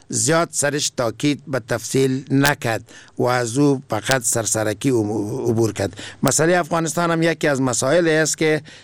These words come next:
تا حال آینده صلحش، آینده،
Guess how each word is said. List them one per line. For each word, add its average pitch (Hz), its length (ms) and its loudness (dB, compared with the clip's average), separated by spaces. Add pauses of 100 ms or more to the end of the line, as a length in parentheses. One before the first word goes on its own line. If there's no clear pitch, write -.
(240)
تا 139 240 0
حال 147 440 0 (360)
آینده 139 720 2
صلحش، 135 680 0
آینده، 120 640 2